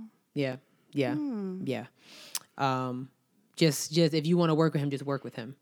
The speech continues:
Speaker 1: Period.
Speaker 2: Yeah.
Speaker 1: But I don't even understand why him kneeling is a question at an N F L tryout.
Speaker 2: You know, at this point, I just kinda feel like, granted, yeah, he wants to play, but I feel like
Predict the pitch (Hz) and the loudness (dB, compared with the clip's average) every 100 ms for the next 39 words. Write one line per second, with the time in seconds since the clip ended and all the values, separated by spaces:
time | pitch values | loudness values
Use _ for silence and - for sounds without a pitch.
0 | _ - 170 139 131 131 - 294 440 302 | _ 2 4 4 0 -6 -2 0 2 0
1 | 185 160 151 151 147 143 143 135 135 135 | 0 0 2 2 0 -2 -4 -4 -2 -2
2 | 143 135 131 131 131 135 139 - 156 - | -2 -4 -6 -8 -8 -10 -10 -10 -10 -10
3 | 131 143 143 135 139 139 135 135 135 - | -12 -8 -8 -4 -6 -6 -8 -8 -8 -8
4 | - - 285 359 381 - 220 214 165 190 | -10 -6 -2 4 4 4 2 0 0 -2
5 | 196 - 226 202 - 208 - 262 214 - | -2 -6 -4 -4 -2 -4 -2 -4 -4 -4
6 | 208 190 185 175 175 175 - - _ _ | -2 0 0 0 0 -4 -12 -20 _ _
7 | _ _ _ _ _ _ _ _ _ _ | _ _ _ _ _ _ _ _ _ _
8 | - 254 254 233 226 214 226 208 208 - | 2 4 4 2 2 4 2 2 0 -2
9 | 208 - 202 208 233 196 185 190 226 220 | -4 2 4 4 0 4 4 4 2 4
10 | 202 185 - | 4 0 -4